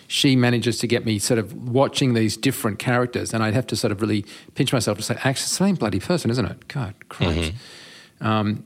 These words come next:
Speaker 1: and she has a, there's only one or two characters she's done that I feel like just, she did a bloke at one point. I don't think it really kind of worked, but <laughs> I
Speaker 2: Yeah.
Speaker 1: think they knew that and they didn't bring him back. But, uh, yeah, generally when she's on screen with herself, um, Tatiana, oh my God, just so good.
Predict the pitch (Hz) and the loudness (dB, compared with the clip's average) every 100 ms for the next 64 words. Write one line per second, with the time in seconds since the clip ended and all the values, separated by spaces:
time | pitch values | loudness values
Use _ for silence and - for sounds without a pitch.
0 | - 123 123 - - 160 139 117 117 - | -4 0 0 2 4 4 6 4 2 2
1 | 170 208 175 139 131 139 139 123 127 127 | 4 4 4 4 4 4 4 4 2 2
2 | 117 - 120 117 113 104 - 107 101 101 | 2 0 0 0 0 0 0 2 2 -2
3 | - - 95 - - 120 107 92 101 107 | -6 -8 -8 -6 -2 0 0 0 -2 0
4 | - 139 113 107 120 101 98 98 98 - | -2 -2 -2 0 0 -2 -4 -4 -4 -6
5 | - 95 95 101 101 107 135 - - - | -4 -4 -4 -4 0 0 -2 -8 -18 -20
6 | - - - - 92 143 - 113 110 104 | -16 -10 -2 2 2 2 2 2 2 2
7 | 104 101 104 107 104 98 92 117 101 127 | 2 0 0 0 0 0 0 0 0 -2
8 | - - - - - - - 143 110 92 | -4 -8 -20 -18 -18 -8 2 2 2 2
9 | 151 165 165 151 131 127 131 120 127 135 | 4 4 4 2 2 0 0 0 0 2
10 | 135 131 139 147 156 - - 98 98 98 | 2 0 0 0 -2 -8 -4 -2 -2 -4
11 | - 131 113 107 113 123 - 120 117 - | -4 -2 0 2 2 0 -2 -8 -10 -10
12 | 107 104 104 95 - 110 - - 101 104 | -8 -6 -6 -8 -10 -10 -6 -2 -2 -2
13 | 98 | -6